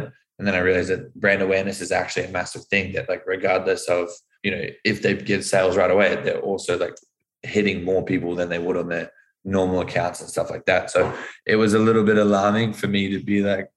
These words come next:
"Oh shit, why am I, like, turning all that stuff down?" But now, now I understand it a little bit more and, like, the, the real, uh, you know, reasons why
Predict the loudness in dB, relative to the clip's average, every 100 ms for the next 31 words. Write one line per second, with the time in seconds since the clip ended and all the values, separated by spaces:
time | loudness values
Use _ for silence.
0 | -4 2 2 2 0 2 2 2 0 -4
1 | -4 -4 0 2 2 2 0 0 0 2
2 | 2 2 0 2 2 2 -2 2 4 6
3 | 4 2 -2 2 2 4 4 4 4 2
4 | 2 2 2 -2 _ -2 -2 0 0 0
5 | -2 -4 2 2 2 -8 -20 _ _ 0
6 | 4 4 6 6 4 4 0 -6 _ _
7 | _ _ -4 -2 0 2 4 4 4 4
8 | 4 2